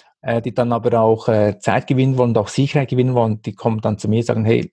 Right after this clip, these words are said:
äh, ich, ich, ich möchte von dir begleitet werden, dass ich sie auch befähige.“ Ähm, aber eben, jeder kann ja selber,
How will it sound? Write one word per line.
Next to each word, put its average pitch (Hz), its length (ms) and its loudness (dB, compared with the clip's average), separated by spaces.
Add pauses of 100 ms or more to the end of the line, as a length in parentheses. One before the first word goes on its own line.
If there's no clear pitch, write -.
äh, 104 180 2
ich, 101 100 -6 (200)
ich, - 280 -16
ich 110 160 -12
möchte 117 280 -2
von 107 220 -4
dir 110 160 2
begleitet 101 380 -2 (180)
werden, 101 460 -4 (300)
dass - 120 -16
ich 110 120 -4
sie 107 120 2
auch 98 80 -2
befähige.“ 98 760 0 (500)
Ähm, 98 400 0
aber 101 220 -2 (580)
eben, 110 420 -2
jeder 110 440 0
kann 110 180 0
ja 101 140 0
selber, 104 420 -2